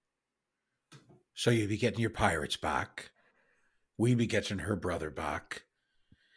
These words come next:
And instead of risking the Barghast, we sneak in over cover of night. You take no risk whatsoever.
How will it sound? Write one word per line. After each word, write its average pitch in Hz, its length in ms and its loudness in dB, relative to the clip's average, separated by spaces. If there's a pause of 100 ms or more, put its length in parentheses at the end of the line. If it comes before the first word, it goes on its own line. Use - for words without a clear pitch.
(200)
And 117 120 2
instead 120 420 8
of 120 140 4
risking 127 380 6
the 123 80 6
Barghast, 135 960 6 (840)
we 127 120 6
sneak 165 480 6
in 78 380 -8 (200)
over 117 160 0
cover 123 380 6
of 98 100 2
night. 95 520 0 (280)
You 143 160 8
take 147 320 4
no 127 220 8
risk 127 340 6
whatsoever. 87 800 2